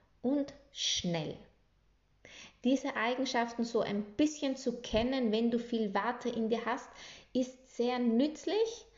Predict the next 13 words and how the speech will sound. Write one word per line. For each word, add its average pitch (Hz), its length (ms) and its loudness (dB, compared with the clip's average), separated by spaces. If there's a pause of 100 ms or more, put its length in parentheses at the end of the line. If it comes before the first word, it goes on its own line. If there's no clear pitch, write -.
(420)
denn, 240 560 4
äh, 233 260 2
so 269 480 4
weißt 233 380 -2
du 233 60 0
auch, - 300 -4
wie 247 260 2
du 247 140 2
es 214 260 -4 (100)
ausgleichen 190 1000 -2
kannst. - 420 -10 (400)
Und 170 220 -2 (100)
ausgleichen 302 840 0